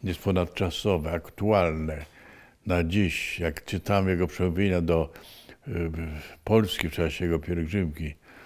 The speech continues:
to tak by jak na, jakby na dziś.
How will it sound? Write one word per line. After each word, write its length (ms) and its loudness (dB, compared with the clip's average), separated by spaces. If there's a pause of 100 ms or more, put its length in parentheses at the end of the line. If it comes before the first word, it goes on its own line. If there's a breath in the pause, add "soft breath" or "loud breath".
(160 loud breath)
to 140 -4
tak 280 4
by 100 4
jak 220 6
na, 240 2
jakby 500 4
na 160 4
dziś. 600 -2